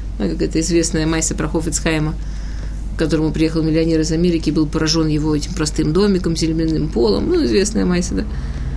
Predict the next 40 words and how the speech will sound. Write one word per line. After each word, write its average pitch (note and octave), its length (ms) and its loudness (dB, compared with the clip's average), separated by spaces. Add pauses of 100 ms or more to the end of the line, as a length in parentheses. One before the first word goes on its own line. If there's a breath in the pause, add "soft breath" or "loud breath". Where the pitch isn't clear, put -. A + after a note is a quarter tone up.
(220 loud breath)
И D#3 120 2
спросил: C3+ 320 -2
«Как D#3 140 0
же E3 140 0
вы D#3+ 60 0
так D#3 180 0
живёте? E3+ 480 2
Вы E3 60 0
величайший E3 500 0
рав D#3+ 120 -4
поколения. E3+ 600 0
Неужели D#3+ 300 2
вам D#3+ 180 0
не D#3+ 80 0
могут D#3+ 300 0
нормальные D#3 420 0
условия G#3 480 4
создать?» E3+ 460 0 (1000 loud breath)
Он E3 220 -2
спросил: D#3 300 0
«А - 20 -6
как F3+ 180 0
вы F3+ 120 4
живёте?» D#3+ 400 2
Он D3+ 60 -2
говорит: D3+ 120 -2
«Ну, A3+ 120 4
у - 20 4
меня D#3 240 2
там D3 160 -4
многоэтажный D3 560 0
дом, F#3 280 2
и D#3 40 -2
бассейн, D#3+ 500 2
и D3+ 80 -4
то, G3 220 -2
и - 80 0
сё». - 260 -2
Долгие E3+ 800 2
описания. - 480 -2